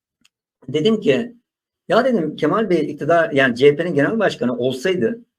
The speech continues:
yani üç dört Kasım Kongresi'ni kaybetseydi, yerel seçimler de dahil olmak üzere milletvekilliği seçimlerde bir hizmet olur.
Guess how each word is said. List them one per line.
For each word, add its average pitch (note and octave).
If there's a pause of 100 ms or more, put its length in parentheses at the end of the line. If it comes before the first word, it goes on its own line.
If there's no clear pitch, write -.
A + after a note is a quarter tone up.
(260)
yani C3
üç C#3+
dört F#3
Kasım C#3+
Kongresi'ni C#3+
kaybetseydi, C3+ (340)
yerel F3+
seçimler G3+
de C3
dahil D3+
olmak B2
üzere A#2 (460)
milletvekilliği D3
seçimlerde D3+
bir F3+
hizmet F3
olur. G#3+